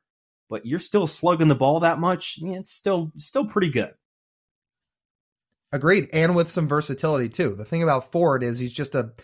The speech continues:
Speaker 2: he's basically a D H. You can play him at first if you have to. You can actually stick Shiner at some different spots. So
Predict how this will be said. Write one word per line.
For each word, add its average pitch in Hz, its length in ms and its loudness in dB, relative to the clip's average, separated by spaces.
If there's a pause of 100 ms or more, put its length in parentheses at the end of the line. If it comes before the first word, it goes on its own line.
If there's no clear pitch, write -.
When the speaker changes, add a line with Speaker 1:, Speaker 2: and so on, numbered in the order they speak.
(180)
Speaker 2:
he's 175 160 0
basically 196 460 4
a 165 40 2
D 156 240 0
H. 147 280 -2
You 143 100 -6
can 131 180 -4
play 175 340 -2
him 156 100 0
at 139 120 -4
first 139 240 -2
if 123 120 -6
you 101 80 -6
have 107 260 -4
to. - 140 -16 (300)
You 170 100 -8
can 254 200 -2
actually 180 400 2
stick 160 320 -2
Shiner 147 400 -2
at 110 140 -8
some 120 100 -6
different 110 300 -6
spots. - 420 -8
So 123 400 -2